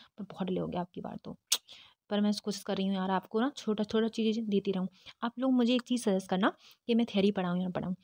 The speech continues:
आप लोग अगर थ्योरी पढ़ना चाहते हो बायोलॉजी की, जो सेकंड ईयर की है, फर्स्ट ईयर की, तो मैं थ्योरी भी पढ़ाने को तैयार हूँ और मैंने एक चैप्टर रेडी भी कर लिया है आपके लिए। कौन सा है? जो इकोलॉजी में फर्स्ट चैप्टर है,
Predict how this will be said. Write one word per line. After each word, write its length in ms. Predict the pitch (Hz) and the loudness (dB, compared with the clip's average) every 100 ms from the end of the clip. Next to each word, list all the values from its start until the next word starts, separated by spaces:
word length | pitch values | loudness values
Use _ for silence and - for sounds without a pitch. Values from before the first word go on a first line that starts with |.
| _ _ _ _ _ _ _ - - | _ _ _ _ _ _ _ -14 -8
आप 140 | 202 | 0
लोग 140 | 214 220 | 2 4
अगर 100 | 220 | 0
थ्योरी 300 | - 202 208 | 2 4 4
पढ़ना 220 | 202 208 | 4 4
चाहते 300 | 208 185 208 | 2 0 2
हो 100 | 220 | 0
बायोलॉजी 360 | 190 175 175 | 0 -2 -4
की, 220 | 190 311 427 - - - 202 | -2 -4 -6 -12 -20 -12 -4
जो 200 | 196 190 | -2 0
सेकंड 340 | - 190 196 | 0 0 2
ईयर 120 | 190 | 0
की 140 | 190 202 | 2 2
है, 100 | 208 | 2
फर्स्ट 280 | 202 - | -2 -4
ईयर 100 | 185 | -6
की, 220 | - 240 262 _ - | -4 -6 -6 _ -2
तो 60 | |
मैं 120 | 214 | 0
थ्योरी 220 | 220 190 190 | 0 0 0
भी 80 | |
पढ़ाने 280 | 208 190 190 | 0 0 0
को 60 | 196 | 0
तैयार 280 | 185 170 170 | 0 0 0
हूँ 140 | 269 | -2
और 140 | 202 | -2
मैंने 200 | 190 190 | 0 -2
एक 80 | 190 | -2
चैप्टर 260 | - 185 202 - | -6 -10 -12 -8
रेडी 240 | 190 185 214 | -4 2 2
भी 80 | |
कर 120 | 220 185 | 2 -2
लिया 180 | 185 | -2
है 60 | 190 | -2
आपके 220 | 185 - | -4 -4
लिए। 200 | 185 277 - _ | -2 -2 -4 _
कौन 160 | 190 185 | -4 0
सा 120 | 214 | 2
है? 180 | 262 403 _ _ - | 0 -2 _ _ -6
जो 240 | 190 - - | -4 -4 -6
इकोलॉजी 460 | 190 202 180 180 | -2 2 2 2
में 220 | 190 226 247 _ _ | 2 0 -2 _ _
फर्स्ट 300 | 220 202 - - _ _ _ | -6 -4 -10 -20 _ _ _
चैप्टर 280 | 190 - 190 | -10 -6 -4
है, 200 | 208 | -4